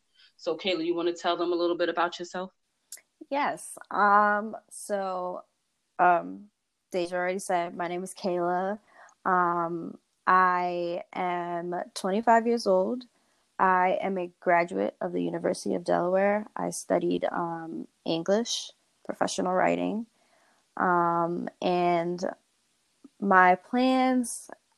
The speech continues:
Speaker 2: have always changed because I can't always stick to one thing. Um, and that is due to the fact that I'm just very adventurous. I like to do so many different things. I like to explore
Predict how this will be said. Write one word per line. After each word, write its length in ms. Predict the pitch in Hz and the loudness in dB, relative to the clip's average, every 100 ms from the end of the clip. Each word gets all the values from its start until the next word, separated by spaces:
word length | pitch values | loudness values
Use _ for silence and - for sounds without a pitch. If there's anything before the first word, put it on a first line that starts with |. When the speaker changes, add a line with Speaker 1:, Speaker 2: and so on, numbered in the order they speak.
| - | -12
Speaker 2:
have 200 | - 202 | -2 0
always 380 | - 214 214 208 | 4 4 2 0
changed 720 | - 202 190 214 247 - - | -2 -4 -2 -4 -6 -12 -10
because 800 | - 208 - 185 180 180 180 - - _ _ _ _ | -4 -4 2 2 2 0 -4 -10 -18 _ _ _ _
I 120 | 185 | 2
can't 300 | 180 214 196 | 2 2 0
always 240 | - 190 185 | 2 0 0
stick 260 | - 190 - | -2 -6 -4
to 120 | 175 | -4
one 260 | 170 175 | -2 -4
thing. 320 | 175 175 202 240 _ _ _ _ _ _ _ - | -2 -2 -4 -6 _ _ _ _ _ _ _ -4
Um, 960 | - 190 185 180 180 175 185 - 208 208 _ _ _ _ _ - | 4 6 8 8 6 2 -4 -10 -12 -18 _ _ _ _ _ -2
and 340 | 196 190 180 - - | 0 -2 -6 -10 2
that 340 | 185 190 185 - _ - | 6 6 4 -2 _ -2
is 320 | 190 185 170 | 0 0 -6
due 280 | 180 190 190 | -4 -2 -2
to 120 | - | -4
the 140 | 185 | -2
fact 320 | 175 170 170 - | 2 2 2 0
that 80 | |
I'm 180 | 170 165 | -2 -2
just 300 | 175 170 - - | -4 -6 -4 2
very 300 | 190 175 170 | 4 4 2
adventurous. 760 | 170 165 156 - 233 254 - - | -2 -2 -4 -2 -2 -4 -8 -4
I 80 | 180 | 2
like 260 | 170 165 170 - - | 4 2 0 -8 -6
to 300 | 190 180 175 | -2 -2 -2
do 300 | 175 180 175 | -2 -2 -2
so 240 | - 175 | -4 -4
many 220 | 175 170 | -2 -2
different 360 | 170 175 170 175 | -2 -2 -4 -4
things. 580 | 170 165 165 175 180 - _ _ - | -4 -4 -6 -8 -10 -18 _ _ 2
I 100 | 180 | 4
like 180 | 175 | 4
to 100 | - | 2
explore 580 | 185 - - 202 180 185 | -6 -6 -2 0 0 -2